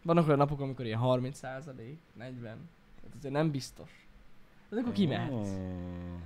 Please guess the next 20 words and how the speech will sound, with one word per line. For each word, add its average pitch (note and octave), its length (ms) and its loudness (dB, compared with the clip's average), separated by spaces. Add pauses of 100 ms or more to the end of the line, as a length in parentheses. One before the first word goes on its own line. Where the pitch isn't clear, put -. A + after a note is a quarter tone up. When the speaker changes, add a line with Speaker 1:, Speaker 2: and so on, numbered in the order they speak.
(160)
Speaker 1:
Levágod, G#3+ 440 4
és F#3+ 140 -2
utána D#3 360 -2
rögtön C#3 340 -10
esik. A#2+ 180 -6
Speaker 2:
Nekem D#3+ 300 4
kettő - 360 4
napom F#2 340 0
van, C3 200 4
egy F2 80 -4
szombat, C3+ 420 0
meg A#2+ 140 0
egy G#2+ 100 0
vasárnap. F2 560 -6
A - 60 -20
kettő D3+ 180 -2
Speaker 1:
Na. C3 180 2
Speaker 2:
közül G2 340 -2
valamelyik F2+ 420 -2
nap F2+ 120 -6